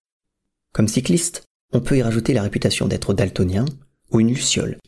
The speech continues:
incapable d'indiquer sa direction. Il préfère circuler sur les trottoirs au lieu de la route.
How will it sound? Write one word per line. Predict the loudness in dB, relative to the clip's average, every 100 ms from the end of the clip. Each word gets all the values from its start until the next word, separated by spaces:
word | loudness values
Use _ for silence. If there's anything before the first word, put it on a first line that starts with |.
| -4
incapable | -2 0 0 0
d'indiquer | 0 -2 -2
sa | -2
direction. | 0 0 0 0 0 -6 _ _ _ _ _ _ _ -2
Il | -2
préfère | 0 -2 -2
circuler | 0 -2 -2 0
sur | 0 0
les |
trottoirs | -2 -4 0 0 0 -2
au |
lieu | -2
de | 0
la | -2
route. | -6 -12 -16 -16